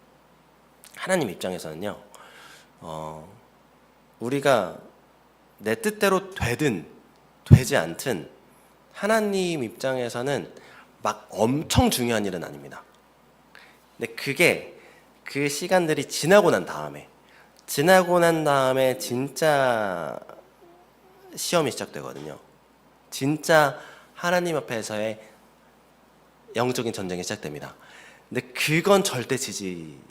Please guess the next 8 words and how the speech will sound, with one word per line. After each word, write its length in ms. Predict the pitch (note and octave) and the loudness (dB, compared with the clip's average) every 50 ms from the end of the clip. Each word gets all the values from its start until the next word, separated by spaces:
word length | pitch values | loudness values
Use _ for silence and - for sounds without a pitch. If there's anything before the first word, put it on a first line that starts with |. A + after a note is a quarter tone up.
| - - - - | -20 -20 -20 -12
말라는 400 | - E2 E2 D#2 D2+ D2 D2+ - | -8 -8 -6 -6 -8 -10 -12 -14
거죠. 200 | G#1+ - - - - - _ _ _ _ _ _ _ _ - - | -14 -16 -18 -18 -20 -20 _ _ _ _ _ _ _ _ -20 -8
그 100 | - A2+ | -6 -6
싸움에서는. 600 | A2+ - - A#2+ G#2 F2+ E2 D2+ - D#2 C#2+ C#2 C#2 - _ _ _ - - - - - _ _ | -4 -2 0 0 0 0 0 -6 -10 -12 -14 -16 -18 -20 _ _ _ -20 -20 -20 -20 -20 _ _
거기에서는 540 | - C#3 D3 D3 F3 E3 E3+ D#3+ D#3+ C#3 | 0 0 2 2 2 2 2 2 0 0
반드시 580 | D3 - - C3 D3 D#3 D3+ F3 E3+ E3+ - B2 | 0 -4 0 0 0 2 2 0 0 0 -4 -6
이겨야만 380 | G2+ - G#2+ G#2 G2+ F#2+ F#2+ F#2+ | -4 -2 0 0 2 2 0 -2
한다. 440 | G2+ C3 B2 G2+ D#2 C#2+ D2 C#2+ | -4 -6 -6 -6 -8 -8 -10 -12